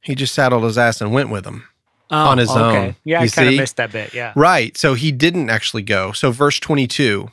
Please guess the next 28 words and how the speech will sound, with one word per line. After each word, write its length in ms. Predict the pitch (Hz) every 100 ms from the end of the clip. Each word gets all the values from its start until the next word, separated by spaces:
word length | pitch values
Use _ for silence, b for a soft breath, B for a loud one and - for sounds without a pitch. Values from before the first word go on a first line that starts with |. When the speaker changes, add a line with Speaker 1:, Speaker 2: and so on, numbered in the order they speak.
| -
Speaker 1:
here's 340 | 139 147 139
where 180 | 147 139
it 80 | 120
is, 300 | 107 104 -
okay? 320 | 107 117 135 b b b b b b b -
And 160 | 139
God's 380 | 123 143 175 170 -
anger 420 | 139 127 113 110
was 180 | 117 113
kindled 580 | - 185 180 110 101 123 -
because 260 | - 120 131
he 100 | 113
went. 400 | 117 117 101 - _ _ b b b -
And 120 | 139
the 180 | 139 135
angel 380 | 151 165 165
of 80 | 160
the 100 | 147
Lord 340 | 139 139 135 127
stood 280 | - 151
in 100 | 147 165
the 60 |
way 260 | 127 120 117
for 180 | - 120
an 60 |
adversary 720 | 120 143 147 123 - 110 110
against 380 | 107 113 147 -
him. 260 | 104 -